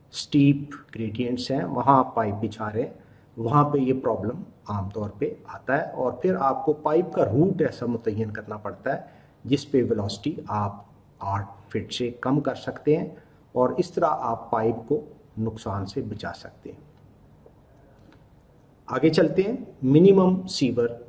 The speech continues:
साइज। कम से कम सीवर साइज क्या होना चाहिए जिससे छोटा सीवर आपको इस्तेमाल नहीं करना चाहिए?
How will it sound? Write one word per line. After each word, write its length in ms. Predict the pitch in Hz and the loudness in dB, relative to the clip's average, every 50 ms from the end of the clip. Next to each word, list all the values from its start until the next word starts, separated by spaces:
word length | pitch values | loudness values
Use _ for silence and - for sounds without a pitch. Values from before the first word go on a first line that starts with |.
| - - | -18 -14
साइज। 340 | - - 117 - - - - - - - - _ _ _ _ _ _ _ _ _ _ _ _ _ _ _ _ _ _ _ _ _ | -8 -6 -6 -6 -8 -12 -18 -20 -20 -20 -20 _ _ _ _ _ _ _ _ _ _ _ _ _ _ _ _ _ _ _ _ _
कम 140 | - 214 226 | 0 0 2
से 140 | 214 - 226 | 2 0 0
कम 200 | 214 - 220 214 | 0 2 0 0
सीवर 380 | 202 - - 160 147 151 180 180 | 0 0 0 2 2 2 2 0
साइज 520 | 180 - - - 139 127 127 131 131 - | -2 -6 -6 -2 0 0 2 0 0 -2
क्या 220 | - - 139 123 | -2 0 2 2
होना 340 | 123 120 117 117 107 107 110 | 4 2 2 2 0 0 -2
चाहिए 400 | 104 - - 123 131 143 156 156 | -4 -4 -2 0 2 2 2 2
जिससे 280 | 151 143 135 - - 156 | 2 2 0 0 -2 -4
छोटा 340 | 147 - 147 139 - - 151 | -4 -4 -4 -2 -2 -2 -4
सीवर 380 | 143 - - 127 110 139 143 | -2 -2 -4 -4 -2 -2 -4
आपको 380 | 139 117 113 107 110 - - 151 | -2 -2 -4 -6 -6 -4 -4 -4
इस्तेमाल 520 | 147 - - 127 113 104 98 104 117 131 123 | -4 -4 -4 -4 -4 -2 -2 -2 -2 -2 -4
नहीं 240 | 110 107 117 139 139 | -4 -2 0 0 0
करना 280 | - 123 - 101 92 | 0 -2 -4 -4 -8
चाहिए? 380 | 92 - - - - - - - | -10 -10 -12 -16 -16 -16 -20 -20